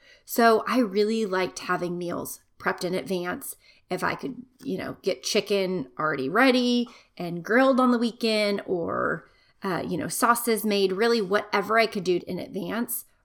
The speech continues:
really helped me in that season. And I really valued, uh, having that little window to keep myself accountable to, Sundays after church when the girls were napping, to get some meals ahead.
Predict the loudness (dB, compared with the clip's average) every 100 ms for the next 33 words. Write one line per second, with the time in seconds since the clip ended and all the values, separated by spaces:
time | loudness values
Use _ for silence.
0 | -10 2 4 4 2 2 0 -4 -4 -2
1 | -2 -4 -6 -4 -4 -6 -6 -6 -6 -2
2 | 2 2 2 -2 -2 -2 -2 -2 -4 -14
3 | _ _ _ -4 -2 4 4 4 0 -2
4 | 0 0 0 0 0 0 0 -4 -6 -4
5 | -4 -6 -6 -4 -2 0 -2 0 2 4
6 | 0 -4 _ _ -10 -4 -2 -4 -6 -8
7 | -6 2 4 4 0 -8 -8 -8 -6 -2
8 | 0 0 -2 -2 -2 -6 -6 -10 _ _
9 | _ _ -4 -2 -2 -4 -4 -4 -6 -8
10 | -10 -10 -8 -10 -12